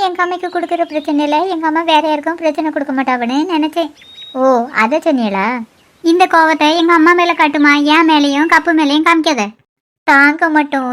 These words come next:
நொறுங்கி போயிருவோமா, நொறுங்கி போயிருவோம். ஏங்க இப்படி காமெடிலாம் பண்ணிட்டு இருக்கியே?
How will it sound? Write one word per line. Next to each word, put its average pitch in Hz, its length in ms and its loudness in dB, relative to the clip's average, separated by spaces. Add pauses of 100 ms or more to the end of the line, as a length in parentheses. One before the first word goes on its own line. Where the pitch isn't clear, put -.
(100)
நொறுங்கி 311 400 0
போயிருவோமா, 269 480 -2 (240)
நொறுங்கி 311 400 -2
போயிருவோம். 330 340 0 (380)
ஏங்க 320 320 2
இப்படி 320 240 -4
காமெடிலாம் 294 460 2
பண்ணிட்டு 254 280 -2
இருக்கியே? 226 240 -4